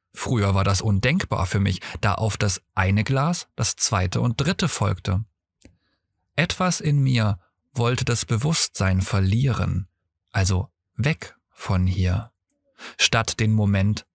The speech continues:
voll anzunehmen und zu erleben. Ging es nicht in allen Geschichten auch immer um das Maß der Dinge, statt um krampfhaften Verzicht?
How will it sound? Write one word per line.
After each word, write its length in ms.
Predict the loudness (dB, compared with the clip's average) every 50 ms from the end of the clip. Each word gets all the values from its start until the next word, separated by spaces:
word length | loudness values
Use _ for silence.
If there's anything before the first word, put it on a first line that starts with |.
| _ _
voll 520 | -14 -10 -8 -4 -2 0 0 0 0 0 0
anzunehmen 920 | 0 0 2 2 2 2 2 2 2 2 4 4 4 4 2 2 0 -2 -6 _
und 340 | -2 0 0 0 0 -2 -4
zu 140 | -4 -2 0
erleben. 720 | 2 2 2 2 2 2 2 2 2 0 0 -2 -6 -12 _ _ _ -20 -20 -20 _ _ -20 -20 -20 _ _ -20 -20 -20 _ _ _ -20 -20 _ _ _ _ _ _ _ _ _ _ _
Ging 220 | -2 0 0 2 2
es 180 | 0 0 2
nicht 340 | 2 2 2 2 -2 -4 -6 -4
in 160 | -2 0 0 0
allen 360 | -2 -2 0 2 2 2 2
Geschichten 600 | 2 0 0 0 0 -2 -2 -2 -2 -4 -2 -2
auch 200 | 0 -2 -2 0
immer 280 | 0 2 2 2 2
um 140 | 2 2 2
das 300 | 2 2 0 -2 -4 -6 _ _ _
Maß 720 | -2 0 2 4 4 4 4 2 0 0 -2 -4 -8 -10 -6 -4
der 120 | -4 -2
Dinge, 500 | -2 0 0 0 2 2 2 0 0 -2 -6 _ _ _ _ _ _ _ _ _ _ _ _ _ _
statt 240 | -6 -4 -4 -2 0
um 120 | 0 0
krampfhaften 720 | 0 0 0 0 0 0 0 -2 -2 -2 -2 -2 -2 -2
Verzicht? 640 | -2 -2 -4 -2 -2 -2 -2 -2 -4 -6 -12 -20